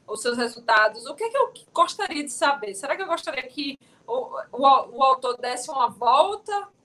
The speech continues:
ao mundo? Ou será que eu gostaria que ele fosse objetivo, direto no que ele quer? Então, tudo isso a gente precisa pensar na construção científica.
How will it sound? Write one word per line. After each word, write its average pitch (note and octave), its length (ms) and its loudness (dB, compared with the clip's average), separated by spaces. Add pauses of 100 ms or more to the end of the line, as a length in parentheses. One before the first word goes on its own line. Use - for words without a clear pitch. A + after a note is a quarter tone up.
(160)
ao A#3+ 240 2
mundo? A4+ 600 -6 (180)
Ou - 80 -10
será E4 260 2
que F4 100 -12
eu D#4+ 40 -10
gostaria D#4 300 -2
que D#4 80 -16
ele C#4+ 120 -14
fosse B3+ 200 -12
objetivo, A#3+ 880 -12
direto B3 760 0 (260)
no A#3+ 160 -10
que A#3+ 200 -6
ele A#3+ 260 -6
quer? E3+ 320 -18 (400)
Então, C4+ 380 0
tudo A#4 320 0
isso G4+ 240 -4
a - 20 -8
gente F#4 240 -12
precisa E4+ 380 -12
pensar F#4+ 400 -8
na C#4 100 -6
construção D4+ 460 -14
científica. C4+ 840 -16